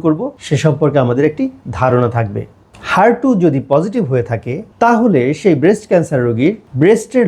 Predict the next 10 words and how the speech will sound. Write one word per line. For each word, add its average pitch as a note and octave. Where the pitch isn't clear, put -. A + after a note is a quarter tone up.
লাম্পটি C#3
বা A#2+
ব্রেস্টের E3+
যে A#2
টিউমারটি A#3
সেটি A3+
যদি E3+
দুই A#3+
সেন্টিমিটার A3
উপরে A3